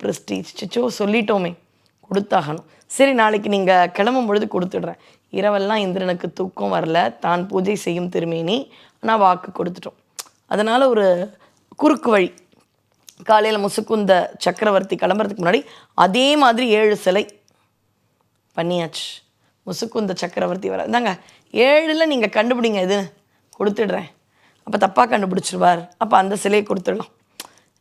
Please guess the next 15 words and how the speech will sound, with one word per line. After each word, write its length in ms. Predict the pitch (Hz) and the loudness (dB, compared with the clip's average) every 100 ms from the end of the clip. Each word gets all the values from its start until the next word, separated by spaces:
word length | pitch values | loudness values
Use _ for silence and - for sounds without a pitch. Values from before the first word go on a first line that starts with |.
| _ _ _ _ | _ _ _ _
இந்திரனுக்கு 640 | 196 226 269 277 254 269 - | -2 0 2 0 0 -2 2
தான் 400 | 208 220 247 214 | 2 2 -2 -2
பூஜை 300 | 240 226 254 | 0 2 2
செய்யும் 320 | - 208 208 | 0 0 0
முகூர்த்தம் 380 | 196 202 220 202 | 0 0 0 0
எதுன்னு 240 | 175 175 | 0 -2
தெரியும். 240 | 202 - _ _ _ _ _ _ - | -4 -10 _ _ _ _ _ _ -8
உடனே 240 | 226 247 | -2 -2
முசுக்குந்த 600 | 240 214 220 - 214 190 | -2 -4 -6 -4 0 0
சக்கரவர்த்தி 480 | 185 180 196 185 196 | -2 -8 -6 -4 -4
அப்படியே 220 | 196 185 | 0 0
பார்த்துன்னு 460 | 190 196 185 196 175 | 0 -2 -2 -4 -2
வர்றார். 140 | 170 | 0
பக்தியில 400 | 175 - 320 320 | 0 0 2 2
பார்க்குறார். 420 | 226 180 175 180 | 4 2 2 -4